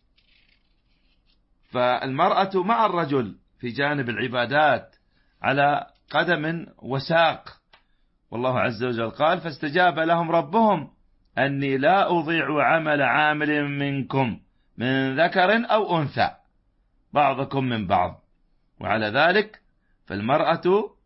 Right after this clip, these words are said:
قسيمة الرجل في الأحكام الشرعية، لها ما له من الحقوق وعليها أيضًا من الواجبات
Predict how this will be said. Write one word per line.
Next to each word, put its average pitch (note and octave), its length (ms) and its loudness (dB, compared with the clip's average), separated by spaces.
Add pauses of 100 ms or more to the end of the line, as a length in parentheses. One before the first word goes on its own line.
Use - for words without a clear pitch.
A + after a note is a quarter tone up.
(520)
قسيمة G3+ 500 0
الرجل E3 520 2
في - 120 -10
الأحكام A#2 380 -2
الشرعية، G#2 640 -4 (640)
لها D#3 460 2
ما F3+ 180 0
له F3 240 2
من E3+ 120 -4
الحقوق D3 640 -2 (400)
وعليها A#2+ 600 2
أيضًا E3 320 0
من D3+ 280 -4
الواجبات B2 800 0